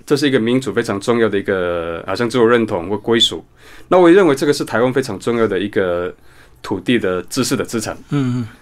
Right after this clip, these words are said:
Speaker 1: 那也在那个时候呢，刚有一群人，呃，正在推动台湾能够成为台湾的，啊，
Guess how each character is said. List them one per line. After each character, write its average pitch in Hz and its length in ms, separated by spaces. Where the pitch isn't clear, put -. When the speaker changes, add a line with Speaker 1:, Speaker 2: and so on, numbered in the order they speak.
Speaker 1:
那 151 640
也 135 120
在 180 120
那 196 80
个 170 40
时 160 140
候 170 160
呢， 143 340
刚 180 180
有 143 100
一 151 80
群 147 160
人， 107 300
呃， 107 180
正 147 220
在 147 100
推 139 160
动 135 240
台 110 160
湾 123 200
能 110 100
够 123 120
成 113 200
为 104 140
台 104 160
湾 107 140
的， 107 80
啊， - 120